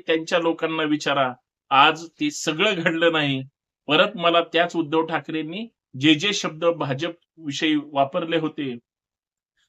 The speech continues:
शिंदे साहेबांसोबत त्याच पद्धतीनं केलं. फक्त शिंदे साहेबांनी ते शब्द वापरलेले नाहीत, एवढंच. पण दिल्ली दरबारी झुकण्याची महाराष्ट्राची कालही गरज नव्हती.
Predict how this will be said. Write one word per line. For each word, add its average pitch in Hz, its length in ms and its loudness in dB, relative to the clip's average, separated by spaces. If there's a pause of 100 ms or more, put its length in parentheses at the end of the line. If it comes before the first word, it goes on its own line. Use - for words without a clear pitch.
(100)
शिंदे 170 440 0
साहेबांसोबत 156 640 -2 (180)
त्याच 165 320 -6
पद्धतीनं 165 560 -4
केलं. 160 420 0 (440)
फक्त - 320 -8
शिंदे 156 340 -2
साहेबांनी 151 420 -4
ते 139 160 -10
शब्द 151 400 -4
वापरलेले 151 720 -2
नाहीत, 143 280 -4 (400)
एवढंच. 165 640 4 (480)
पण 196 260 8 (360)
दिल्ली 196 300 2
दरबारी 170 560 4
झुकण्याची 165 680 -6 (280)
महाराष्ट्राची 165 760 2 (120)
कालही 170 420 2
गरज 160 320 2
नव्हती. 147 520 -2